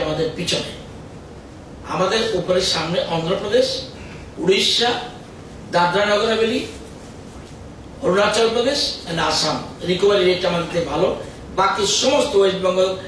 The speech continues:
কেরালা থেকে শুরু করে ঊনত্রিশটা স্টেট আমাদের থেকে রিকভারি রেট কম রয়েছে। মর্টালিটি রেট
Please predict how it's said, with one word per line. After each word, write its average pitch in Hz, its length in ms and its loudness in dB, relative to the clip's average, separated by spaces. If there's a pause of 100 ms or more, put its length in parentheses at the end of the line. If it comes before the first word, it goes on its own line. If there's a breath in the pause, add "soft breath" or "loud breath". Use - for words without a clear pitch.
(200 loud breath)
কেরালা 180 240 4 (160)
থেকে 180 220 2
শুরু 240 220 2
করে - 180 -2 (640)
ঊনত্রিশটা 240 540 2 (100)
স্টেট 185 240 2 (200)
আমাদের - 360 -4
থেকে 233 180 0 (680)
রিকভারি 160 400 2
রেট - 140 0 (360)
কম 190 220 4 (160)
রয়েছে। 156 300 0 (2750)
মর্টালিটি 247 640 4
রেট 170 180 4